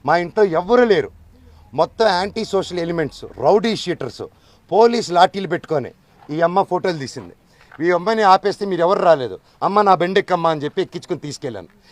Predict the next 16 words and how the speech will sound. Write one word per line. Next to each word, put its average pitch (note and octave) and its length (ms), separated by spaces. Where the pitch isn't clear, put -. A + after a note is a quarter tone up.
ఈ E3 80
తల్లిని G#3+ 360
తీసుకెళ్ళిన F#3 360
తర్వాత D#3+ 360
తల్లి G3+ 180
వీడియోలు G3 260
తీస్తున్నది, E3 600
సీఐ G3 300
వచ్చారు. B2+ 340
సీఐ A#3 280
వచ్చేసి G3+ 360
ఈ - 20
పాప F#3+ 280
మీద G#3 140
పట్టుకొని F3 480
తోయడం E3+ 500